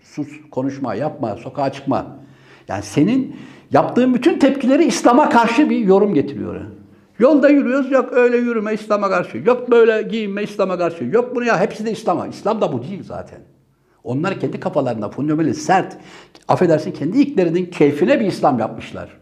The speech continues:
Üç karı, dört karı alacaklar, böyle giyinecekler. Uyuşturucu patron olacaklar Peştun Dağları'nda. On yaşında şey, harem yapacaklar kendi on yaşında kızlara. Onların İslam'ı bu.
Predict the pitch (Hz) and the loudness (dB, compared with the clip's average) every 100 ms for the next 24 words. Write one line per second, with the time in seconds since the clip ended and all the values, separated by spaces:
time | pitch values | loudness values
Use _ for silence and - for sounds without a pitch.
0 | _ _ _ - 202 - 160 127 113 151 | _ _ _ -4 -2 -2 0 0 0 -2
1 | - 139 131 101 87 165 165 160 151 135 | -2 -2 -2 -4 -6 -6 -2 0 0 0
2 | 117 95 95 - 202 196 196 190 - 170 | -4 -6 -10 -4 -2 0 2 2 2 2
3 | 165 156 151 156 135 113 107 110 120 - | 2 2 2 0 2 0 -4 -6 -6 -4
4 | 113 113 104 104 123 220 196 - - - | -4 -2 -2 -2 2 2 0 -8 -4 0
5 | 214 180 160 165 175 170 156 - 165 139 | 4 4 2 2 2 2 -6 -2 2 4
6 | 160 151 120 117 - 107 107 110 117 110 | 4 2 0 -6 -6 -6 -6 -8 -8 -8
7 | 113 110 113 127 240 247 247 240 226 220 | -10 -8 -4 0 0 4 4 4 2 2
8 | 220 269 294 165 - | 2 4 4 2 -2